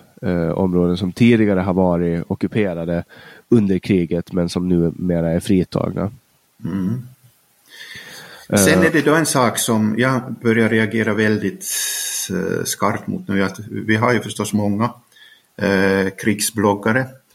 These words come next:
Speaker 2: eh, som inte är militär men som sitter och studerar kartor och, och, och så vidare. Och sen, eh, kommer med, med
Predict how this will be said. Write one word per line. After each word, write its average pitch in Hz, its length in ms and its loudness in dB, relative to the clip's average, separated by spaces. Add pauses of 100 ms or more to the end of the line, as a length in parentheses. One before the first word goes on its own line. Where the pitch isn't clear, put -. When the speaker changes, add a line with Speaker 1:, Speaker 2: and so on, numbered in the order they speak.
(400)
Speaker 2:
eh, 95 580 -2
som 98 180 0
inte 101 220 -2
är 101 40 4
militär 101 500 0
men 98 200 0
som 95 600 -2
sitter - 360 -8
och 92 60 -8
studerar 95 440 -4
kartor 98 560 -4
och, 92 220 -4
och, 92 220 -8
och 95 80 -10
så - 140 -8
vidare. 95 440 -2 (600)
Och 107 140 -6
sen, 101 460 2
eh, 95 260 0
kommer 95 360 -2
med, 92 320 -2 (180)
med 95 460 -10